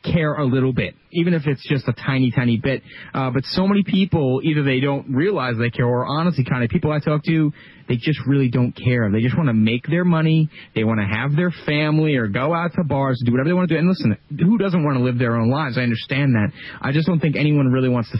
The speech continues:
face the music and realize that things are as bad as they really are. It's almost like a defense mechanism.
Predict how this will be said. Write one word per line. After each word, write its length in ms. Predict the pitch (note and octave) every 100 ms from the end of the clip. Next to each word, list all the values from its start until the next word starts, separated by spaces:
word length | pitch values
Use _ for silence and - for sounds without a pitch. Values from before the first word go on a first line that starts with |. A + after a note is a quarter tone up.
| -
face 240 | A#2+ A2+ -
the 40 |
music 380 | A2 A2+ A2 G#2
and 140 | G#2+ G#2+
realize 480 | A#2 A#2+ G#2+ G#2
that 100 | G#2+ G2+
things 240 | C3 B2 A2+
are 80 |
as 100 | G2+ G2
bad 280 | G#2+ G#2
as 100 | G2 G2
they 100 | G2+
really 320 | G#2 G2 E2
are. 260 | G2+ F#2+
It's 120 | G#2 F#2+
almost 300 | C3+ B2 A2+
like 120 | G#2
a 40 |
defense 340 | G2+ G#2 A2 -
mechanism. 520 | G2 F#2 D2+ -